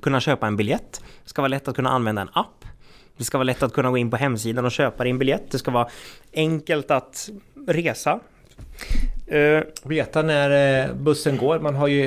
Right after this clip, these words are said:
Speaker 2: i
Speaker 1: Det är ju pålitligt.
Speaker 2: Ja. Ja, enkelt också. Jag behöver inte ha
Speaker 1: Ja.
Speaker 2: busstidtabell, för jag vet ju när bussen går. För den går alltid samma klockslag.
Speaker 1: Så är det. Och pålitligt, det är
Speaker 2: Ja.
Speaker 1: ju att veta att den kommer det där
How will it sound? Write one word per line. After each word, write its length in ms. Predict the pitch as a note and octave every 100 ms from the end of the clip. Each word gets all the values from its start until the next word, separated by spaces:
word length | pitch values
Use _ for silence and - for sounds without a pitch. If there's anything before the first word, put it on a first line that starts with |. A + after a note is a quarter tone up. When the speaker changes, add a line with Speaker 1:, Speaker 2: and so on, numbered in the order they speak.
| -
Speaker 2:
i 360 | C#3 C3+ C3 B2+ - - -
Speaker 1:
Det 100 | -
är 40 |
ju 80 | G#3+
pålitligt. 680 | - D#3 C3+ F3 - - -
Speaker 2:
Ja. 100 | - - - - - - - - _
Ja, 100 | B2+ D3
enkelt 340 | G3 A3+ D#3
också. 240 | E3+ -
Jag 120 | B2 B2+
behöver 120 | F#3
inte 120 | D3
ha 180 | D#3 E3+
Speaker 1:
Ja. 120 | C#3+
Speaker 2:
busstidtabell, 520 | D#3+ - C#3 C#3+ C#3+
för 100 | -
jag 60 | C3+
vet 280 | E3+ - A2
ju 40 |
när 80 | A#2
bussen 300 | C3 - B2+
går. 200 | - G#2
För 60 | G#2
den 80 |
går 120 | B2+ C3+
alltid 300 | C3 G2+ C3+
samma 240 | B2 A2+
klockslag. 460 | A#2+ - - - - - - - - - - - - _
Speaker 1:
Så 120 | -
är 120 | -
det. 80 | - - - - -
Och 160 | - E3+
pålitligt, 720 | G3 C#3+ C#3 G#3+ - A#2 -
det 60 | E3
är 40 |
Speaker 2:
Ja. 60 | F#3
Speaker 1:
ju 60 |
att 180 | C3+ B2+
veta 260 | D3 A2+ A2+
att 60 |
den 120 | A2+ A2+
kommer 280 | D3 C4
det 80 | G#3
där 180 | G#2 G2+